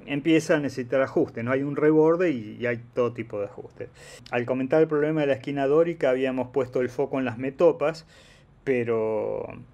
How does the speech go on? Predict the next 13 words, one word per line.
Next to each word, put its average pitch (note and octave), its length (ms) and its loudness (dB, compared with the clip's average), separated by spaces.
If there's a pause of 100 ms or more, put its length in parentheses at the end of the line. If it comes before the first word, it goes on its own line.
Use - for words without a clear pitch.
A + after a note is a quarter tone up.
(200)
pero A#2 280 0
del A#2 140 -2
friso C#3 360 -2
dórico C3+ 500 2
de A#2+ 180 0
triglifos C3 800 -4
y B2+ 80 -2
metopas D3 560 0
deriva B2 480 0
que A#2+ 100 -4
toda C#3 400 4
superficie A#2+ 880 -6 (480)
tendida B2+ 840 -2